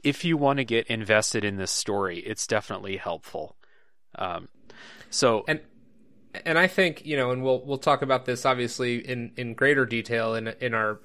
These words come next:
Speaker 2: in our <laughs> third episode. Uh, but
Speaker 1: Yeah.
Speaker 2: like,
Speaker 1: <laughs>
Speaker 2: I, I, I think that Hitman Three delivers, uh,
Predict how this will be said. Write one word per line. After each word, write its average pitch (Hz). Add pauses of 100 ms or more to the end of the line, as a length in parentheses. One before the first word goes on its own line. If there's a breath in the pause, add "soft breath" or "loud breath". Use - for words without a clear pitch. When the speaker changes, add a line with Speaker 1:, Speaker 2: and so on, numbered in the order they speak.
Speaker 2:
in 120
our 107 (160)
<laughs> -
third -
episode. 113 (100)
Uh, 110
but 123
Speaker 1:
Yeah. 113
Speaker 2:
like, -
Speaker 1:
<laughs> - (920)
Speaker 2:
I, 151
I, - (400)
I 156
think 196
that -
Hitman 151
Three 135
delivers, 131 (220)
uh, 113